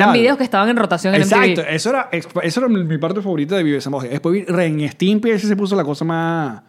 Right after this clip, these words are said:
Speaker 1: Ren y Stimpy era
Speaker 2: hardcore.
Speaker 1: increíble, sí.
Speaker 2: Ren y
Speaker 1: ¿Tú te acuerdas
Speaker 2: Stimpy.
Speaker 1: cuando M T V ponía música?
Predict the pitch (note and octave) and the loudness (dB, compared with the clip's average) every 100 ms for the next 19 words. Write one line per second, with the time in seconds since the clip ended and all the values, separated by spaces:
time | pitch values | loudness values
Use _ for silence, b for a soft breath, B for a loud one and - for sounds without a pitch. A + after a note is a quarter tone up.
0 | b b - D#3 D3 F#3 C#3+ E3 C#3+ C#3 | b b -12 -10 -8 -8 -6 -2 -2 -2
1 | C#3 A#2+ - - - - _ _ - B2+ | -4 -4 -8 -14 -16 -18 _ _ -10 -6
2 | B2+ A#2+ C4 D4 - D4 D4+ C4+ A#3 G#3+ | -6 -2 0 2 4 4 2 2 2 2
3 | F#3+ B3 C#4 D4 A#3+ D#3+ - D3 | 2 0 0 -2 -2 -6 -10 -12